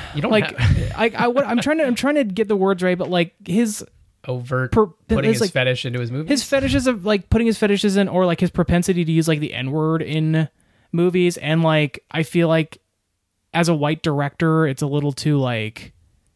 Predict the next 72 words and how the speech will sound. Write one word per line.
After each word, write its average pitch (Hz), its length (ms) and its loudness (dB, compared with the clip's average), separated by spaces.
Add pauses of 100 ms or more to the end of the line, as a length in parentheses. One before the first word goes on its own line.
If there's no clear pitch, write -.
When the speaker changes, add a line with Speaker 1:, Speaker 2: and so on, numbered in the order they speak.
(340)
Speaker 2:
it's 151 380 -2
a 151 80 4
li-, 143 180 -2
he 147 120 0
uses 139 360 0
Speaker 1:
I - 40 0
mean, 185 80 0
Speaker 2:
it - 20 0
a - 20 0
Speaker 1:
he 190 40 -2
made 190 120 0
a 185 60 2
Speaker 2:
little - 20 0
Speaker 1:
whole 170 100 0
Speaker 2:
too 151 60 -2
Speaker 1:
movie 175 240 0
Speaker 2:
much. 151 60 2
Speaker 1:
about 135 200 0
a 120 80 -4
slave, 143 600 -4
like, 117 240 -6
Speaker 2:
Yeah, 175 200 2
Speaker 1:
revolting 123 240 -2
too, 185 320 0
Speaker 2:
right. 160 240 2
Speaker 1:
and, 127 200 -4
and, 113 340 -4
you 117 80 -2
know, 104 340 -4
that 107 160 -4
was 110 200 -6
a, 98 320 -2 (460)
I 143 100 4
enjoy 143 240 4
that 117 160 0
movie, 117 280 0
but 131 160 0
it's 117 120 -4
also 113 260 -6
like, 104 400 -8 (520)
y-, 156 200 -12
yeah, 202 280 0
I 151 100 2
don't 175 100 2
know, 139 280 0
I, 123 220 -6
I 123 80 -4
don't. 127 220 -4
Speaker 2:
So 202 100 4
I, 196 160 2
I, 202 80 4 (280)
Speaker 1:
he's 156 240 -6
Speaker 2:
it, 196 260 0
I'm 208 160 0
just, 233 240 -4
I 202 140 0
have 220 280 0
weird 190 340 0
feelings 170 360 2
about 131 560 -4
Tarantino, 190 640 2
and 175 80 2
Speaker 1:
Hmm. - 60 -4
Speaker 2:
so 160 120 2
I 143 160 -4
haven't 160 460 -2
quite 170 220 -2
decided 151 240 -2
if 151 80 -2
I'm 160 60 2
gonna 151 120 0
see. 180 160 -2